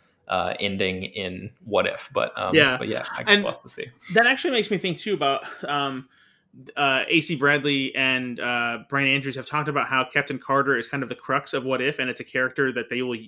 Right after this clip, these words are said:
Speaker 2: revisit in, uh, future seasons of What
Speaker 1: Mm-hmm.
Speaker 2: If. And it makes me wonder if Captain Carter will kind of be this constant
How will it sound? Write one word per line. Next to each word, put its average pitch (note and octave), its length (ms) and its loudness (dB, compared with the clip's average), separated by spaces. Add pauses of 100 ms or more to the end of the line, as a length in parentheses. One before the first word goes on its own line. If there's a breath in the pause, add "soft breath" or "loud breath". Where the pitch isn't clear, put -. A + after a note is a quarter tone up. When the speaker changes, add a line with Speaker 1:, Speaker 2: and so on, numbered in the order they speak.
(120)
Speaker 2:
revisit C#3 580 -2
in, B2+ 500 -6 (160)
uh, B2 360 -6 (640)
future D3+ 340 -2
seasons F3+ 600 -6
of E3+ 200 -2
What E3+ 180 4
Speaker 1:
Mm-hmm. B2+ 260 2
Speaker 2:
If. - 60 -20 (760 loud breath)
And F#3+ 140 6
it G3+ 40 6
makes A3+ 180 4
me B3+ 80 4
wonder G3+ 300 8
if D#3+ 440 4 (640 loud breath)
Captain E3 420 2
Carter D3+ 540 2
will C3 160 -2
kind D3 220 0
of B2 120 -4
be C3+ 140 0
this B2+ 240 -6
constant C#3+ 800 -4